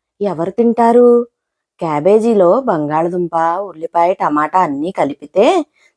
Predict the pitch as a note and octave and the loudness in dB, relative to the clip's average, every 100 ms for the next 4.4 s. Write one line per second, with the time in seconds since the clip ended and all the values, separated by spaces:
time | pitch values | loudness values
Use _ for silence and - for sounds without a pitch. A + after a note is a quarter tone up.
0 | _ G3+ D#3+ D#3 D3+ F3 A#3+ G#3+ F#3 G#3 | _ -2 2 2 2 2 2 0 0 2
1 | A3 F#3 F#3+ F#3 D3+ _ _ _ E3 - | 2 0 -2 0 -2 _ _ _ -18 -10
2 | F3 G3 F3+ F#3 F#3 A3 A3 G3 F3+ G#3 | -2 2 4 2 2 0 2 2 2 0
3 | A3+ - - D#3+ G3+ F#3 D3+ E3 G3+ A3 | -2 -6 -8 -2 0 2 2 0 0 0
4 | F#3+ F#3 F#3 | 2 2 2